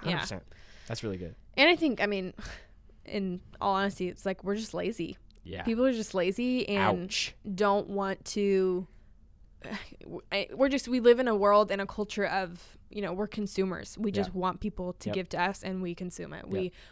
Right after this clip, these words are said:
Speaker 2: want people to come to us. We want people to give us what we need and all of those things. You know, I, w-, neither of us want you to hear, like,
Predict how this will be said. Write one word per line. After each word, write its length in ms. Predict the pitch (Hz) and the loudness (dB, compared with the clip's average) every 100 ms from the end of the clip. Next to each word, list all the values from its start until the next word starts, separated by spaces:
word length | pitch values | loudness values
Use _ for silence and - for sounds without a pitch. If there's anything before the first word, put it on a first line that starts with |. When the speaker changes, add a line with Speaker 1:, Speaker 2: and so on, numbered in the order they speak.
| - | -8
Speaker 2:
want 140 | 196 208 | -2 0
people 200 | 190 196 | 0 -2
to 80 | |
come 220 | 190 196 196 | -4 -4 -2
to 100 | 196 | 0
us. 240 | 190 - | -2 -6
We 60 | 185 | -8
want 140 | 180 | -8
people 320 | 208 - 180 | -12 -12 -12
to 440 | - - 175 175 190 - - - - 185 | -10 -8 -8 -8 -12 -18 -20 -20 -18 -12
give 240 | 175 226 233 | 4 6 6
us 160 | 233 | 4
what 160 | 226 202 | 6 8
we 120 | 214 | 6
need 400 | 208 190 180 185 - | 4 0 -2 -4 -2
and 180 | 196 - - | -2 -2 6
all 200 | 233 262 | 10 10
of 80 | 254 | 10
those 180 | 240 220 | 4 2
things. 240 | 190 185 | -4 -2
You 60 | 190 | -4
know, 100 | 165 | -4
I, 120 | 127 - 196 - 202 | -6 -6 -10 -8 -6
w-, 140 | 214 - | -6 0
neither 260 | 226 262 | 6 8
of 60 | 240 | 10
us 160 | 208 208 | 8 4
want 120 | 190 | 2
you 60 | 190 | 2
to 60 | 202 | 2
hear, 180 | 190 | 2
like, 320 | 185 135 - | 2 0 -4